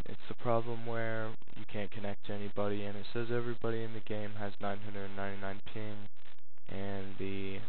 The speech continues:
lost connection symbol over their head, but you're moving fine. Okay, so first we need to set up a static I P address, and it's actually pretty easy. Just go to Start,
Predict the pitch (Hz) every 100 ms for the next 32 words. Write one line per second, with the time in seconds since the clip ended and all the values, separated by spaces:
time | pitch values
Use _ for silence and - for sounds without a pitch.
0 | - 98 98 - 101 98 - 92 98 -
1 | 95 95 95 95 98 95 104 - - -
2 | - - - - - - - - 85 95
3 | 95 98 98 98 - 90 - - - -
4 | - 101 - 95 98 - - - - -
5 | - 107 104 - - - - - - 110
6 | 110 107 - - 110 104 104 101 - 107
7 | 101 101 101 101 - 107 104 104 101 104
8 | 107 107 - - 101 101 101 101 107 -
9 | 101 - 107 104 - 101 98 104 113 117
10 | 113 113 - - - - - - - -
11 | - 113 113 - - 110 107 107